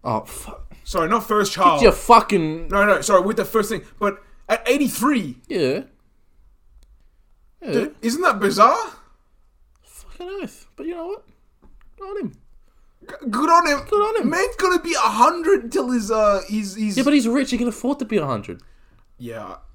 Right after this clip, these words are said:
Speaker 2: I don't know if it works. I, I bet in the time that he was born, he probably did some drugs in his earlier career.
Speaker 1: Yeah.
Speaker 2: And then he's probably, it's probably gonna
Speaker 1: Drugs are good
Speaker 2: carry
Speaker 1: for
Speaker 2: on.
Speaker 1: you.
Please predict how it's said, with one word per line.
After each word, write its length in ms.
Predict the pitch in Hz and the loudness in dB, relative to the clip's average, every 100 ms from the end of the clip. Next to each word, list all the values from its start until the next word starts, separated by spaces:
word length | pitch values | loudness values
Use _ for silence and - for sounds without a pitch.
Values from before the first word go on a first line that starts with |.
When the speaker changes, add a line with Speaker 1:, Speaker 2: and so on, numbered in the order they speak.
| - - | -18 -12
Speaker 2:
I 100 | 147 | -10
don't 160 | 151 | -10
know 120 | 123 | -10
if 160 | 120 123 | -12 -14
it 80 | 98 | -16
works. 320 | 95 123 123 | -14 -14 -12
I, 180 | 127 143 - - | -10 -10 -12 -10
I 80 | 156 | -8
bet 200 | 202 170 | -8 -8
in 80 | 151 | -10
the 80 | |
time 240 | 131 156 143 | -10 -10 -10
that 100 | 131 | -8
he 60 | 143 | -8
was 100 | 139 | -8
born, 240 | 131 117 | -10 -10
he 60 | 123 | -8
probably 180 | 170 127 | -8 -8
did 140 | 120 | -12
some 160 | 127 123 | -14 -12
drugs 280 | 117 120 | -12 -14
in 60 | 117 | -16
his 140 | 113 | -18
earlier 260 | 107 107 107 | -18 -18 -18
career. 420 | 107 120 113 113 120 _ | -18 -16 -16 -18 -20 _
Speaker 1:
Yeah. 280 | 320 180 320 - - _ | -14 -12 -12 -18 -20 _
Speaker 2:
And 100 | 143 | -12
then 120 | 143 | -10
he's 100 | 135 | -10
probably, 240 | 127 147 139 | -8 -8 -8
it's 80 | - | -6
probably 200 | 160 135 | -6 -4
gonna 100 | 123 | 0
Speaker 1:
Drugs 200 | 262 214 | 0 0
are 40 | |
good 120 | 190 | -4
Speaker 2:
carry 100 | - | -4
Speaker 1:
for 100 | 233 | 0
Speaker 2:
on. 60 | 135 | 0
Speaker 1:
you. 120 | 104 | -2